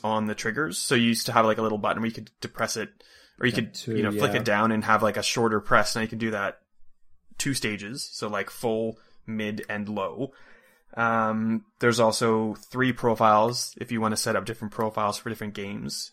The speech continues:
Speaker 1: and you can toggle between those with a button press on the, uh, controller. What else is new? It's, uh, completely rechargeable battery-less, so it has an internal battery that is charged by a U S B C cable, which is also really cool.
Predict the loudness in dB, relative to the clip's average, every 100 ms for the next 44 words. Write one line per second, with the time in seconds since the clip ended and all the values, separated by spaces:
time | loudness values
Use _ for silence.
0 | -10 -6 -6 -4 -6 -8 -12 -2 0 0
1 | -2 -4 -4 -4 -4 -6 -6 -10 -8 -4
2 | -4 -4 -4 -4 -4 -6 -8 -8 -8 -8
3 | -8 -12 -14 -20 -20 -20 -20 -20 -20 -20
4 | -20 _ -2 4 6 8 6 4 -2 -6
5 | -6 2 2 2 2 0 0 0 6 6
6 | 6 2 4 4 2 2 6 10 12 12
7 | 12 8 2 -10 -4 -2 0 0 -2 -4
8 | -8 _ _ -10 -6 -2 4 4 2 0
9 | 4 4 2 -2 0 0 0 -4 -6 -8
10 | -4 -2 2 2 2 -4 -4 -2 -2 0
11 | 0 0 -2 -2 -6 -6 -6 -6 -6 -8
12 | -6 -6 -6 -6 -8 -8 -8 -8 -8 -8
13 | -6 -4 -4 -6 -8 -10 -8 -10 -12 -14
14 | -10 -8 -8 -8 -8 -10 -10 -8 -4 -4